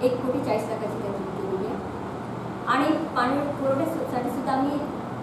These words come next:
तरतूद केली. आणि आरोग्याचा जो विषय आहे त्यामध्ये आम्ही नाली सफाईचा आणि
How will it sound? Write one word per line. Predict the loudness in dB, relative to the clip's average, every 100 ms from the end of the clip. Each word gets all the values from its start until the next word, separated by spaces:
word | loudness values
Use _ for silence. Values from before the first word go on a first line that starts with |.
| -6 -2
तरतूद | 0 2 0 2
केली. | 2
आणि | 4 4 2 2
आरोग्याचा | 2 2 0 2 4 2 0 -4 -6 -4 0 0
जो | 0
विषय | -2 0 0
आहे | 2 0 -2 -4 -6 -6 -4 -6 -4 2
त्यामध्ये | 4 4 4 4 2
आम्ही | 2 0 0 -2 -4 -4 -6 -6 -6 -2
नाली | 2 2
सफाईचा | 2 2 2 2 2 0 -2 -4 -6 -6 -6 -6 -6 -6 -4 -2
आणि | 0 2